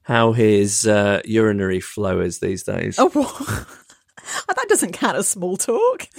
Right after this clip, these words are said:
Speaker 2: That's getting straight into it. <laughs> How is his urinary flow? Did it
Speaker 1: Well,
Speaker 2: lead on to something?
Speaker 1: do you know what? It led to a very interesting conversation because
Speaker 2: There
Speaker 1: he,
Speaker 2: you
Speaker 1: he
Speaker 2: go.
Speaker 1: has, um, developed a bend in his penis.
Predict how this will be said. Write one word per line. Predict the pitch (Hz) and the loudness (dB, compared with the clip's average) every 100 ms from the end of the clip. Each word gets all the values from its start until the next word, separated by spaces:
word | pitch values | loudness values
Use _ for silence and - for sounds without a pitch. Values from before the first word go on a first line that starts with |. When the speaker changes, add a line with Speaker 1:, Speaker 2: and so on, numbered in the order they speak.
| - - - | -10 -8 -4
Speaker 2:
That's | - - | 0 0
getting | - 285 247 | 2 2 2
straight | - 269 202 | 2 2 2
into | 254 453 - 262 | 2 2 2 2
it. | 175 175 - 311 | 0 -2 0 0
<laughs> | 640 480 - 571 - _ _ _ _ _ - - - | 2 0 2 0 0 _ _ _ _ _ -20 -20 -6
How | 247 285 | -2 0
is | 466 | -2
his | 339 | -2
urinary | 165 156 139 143 | -2 -2 -4 -6
flow? | - 139 139 139 - _ | -8 -10 -10 -12 -16 _
Did | 170 - | -2 0
it | |
Speaker 1:
Well, | 185 | 4
Speaker 2:
lead | 185 | 4
on | 185 170 | 4 2
to | 165 | 0
something? | 180 147 170 403 - - | -2 -2 -2 -4 -6 -14
Speaker 1:
do | - | -4
you | 427 | 0
know | 415 | 2
what? | 110 | 2
It | 110 | 2
led | 127 180 | 4 2
to | - | 2
a | |
very | 143 139 | 2 2
interesting | 127 123 - | 2 -4 -10
conversation | 113 107 110 151 147 | -6 -4 0 0 0
because | 123 - - | -6 -6 -2
Speaker 2:
There | 139 | 0
Speaker 1:
he, | 139 | 0
Speaker 2:
you | 131 | 0
Speaker 1:
he | 143 | 2
Speaker 2:
go. | |
Speaker 1:
has, | 143 127 123 | 2 2 2
um, | 110 101 | 2 0
developed | 104 110 110 | 0 0 0
a | 98 | -2
bend | 113 156 139 | 0 0 0
in | 98 | -2
his | 85 | -4
penis. | - - 180 101 - - - | -6 -4 -2 -4 -6 -10 -12